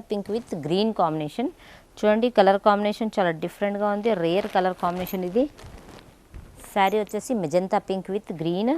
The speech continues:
All over శారీ వచ్చేసి స్మాల్ చెక్స్ వచ్చినాయి చూడండి. బార్డర్ వచ్చేసి గ్రీన్ కలర్కి టెంపుల్ బార్డర్ స్ట్రైప్స్ డిజైన్ వచ్చింది, చాలా చక్కగా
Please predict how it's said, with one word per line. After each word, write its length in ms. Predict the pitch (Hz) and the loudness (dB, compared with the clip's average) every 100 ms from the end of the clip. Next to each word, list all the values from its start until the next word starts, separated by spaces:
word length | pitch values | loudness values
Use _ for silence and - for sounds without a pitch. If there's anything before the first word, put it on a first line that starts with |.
| 294 - - | -2 -4 4
All 120 | 185 214 | 6 6
over 140 | 233 240 | 4 4
శారీ 200 | 226 190 196 | 4 4 0
వచ్చేసి 320 | 190 190 - - | -4 -8 -8 -8
స్మాల్ 380 | - 175 190 214 - | -2 2 2 0 -2
చెక్స్ 260 | 170 - 196 | -4 -4 -6
వచ్చినాయి 280 | - 196 190 | -4 -8 -6
చూడండి. 320 | 196 202 247 294 - - - - _ - 185 | -6 -4 -6 -8 -16 -20 -20 -20 _ 2 6
బార్డర్ 280 | 220 233 233 | 8 6 2
వచ్చేసి 340 | 208 226 - 233 165 | 2 0 0 -4 -2
గ్రీన్ 260 | 202 226 226 | 0 0 0
కలర్కి 340 | 196 185 202 190 | 0 0 -4 -2
టెంపుల్ 300 | 196 202 233 202 | -2 0 -2 2
బార్డర్ 280 | 190 190 190 185 | 4 4 0 -6
స్ట్రైప్స్ 380 | - 185 185 - - | -2 0 0 -6 -8
డిజైన్ 280 | 165 196 208 | -4 -2 -2
వచ్చింది, 260 | 190 196 208 - | -4 -6 -6 -2
చాలా 160 | 185 170 - | -2 -2 -6
చక్కగా 340 | 185 226 226 | -2 0 0